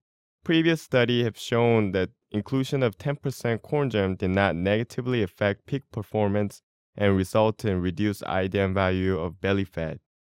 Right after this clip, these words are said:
Therefore, we increased the inclusion of corn germ to fifteen percent. For diet four and diet five,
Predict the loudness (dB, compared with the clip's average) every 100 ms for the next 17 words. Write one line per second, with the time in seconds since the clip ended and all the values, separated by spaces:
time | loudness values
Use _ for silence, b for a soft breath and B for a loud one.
0 | _ _ 2 2 2 0 2 2 0 0
1 | -2 -2 -4 -4 -2 -4 -4 -4 -4 -4
2 | -4 -2 0 0 0 -4 -4 -4 -4 0
3 | 0 2 0 0 -2 -6 -6 -4 -4 -6
4 | -6 -8 -4 -4 -6 -12 _ _ _ _
5 | _ -2 2 4 4 4 0 -2 2 4
6 | 4 2 2 4 4 2 2 4 6 4
7 | 0